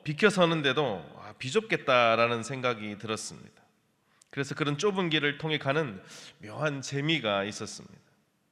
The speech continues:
모두들 서울 한번 가시면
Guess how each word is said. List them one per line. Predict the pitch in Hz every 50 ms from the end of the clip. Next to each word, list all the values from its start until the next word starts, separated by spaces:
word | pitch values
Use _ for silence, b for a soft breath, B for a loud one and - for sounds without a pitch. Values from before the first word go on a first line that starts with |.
| _ _ _ _ _ _ _ _ _ B B B B B B B
모두들 | - 139 147 143 143 151 151 143 135
서울 | - - 175 175 180 170
한번 | 156 143 143 160 151
가시면 | - 123 117 - - 127 135 147 135 104 87 87 95 -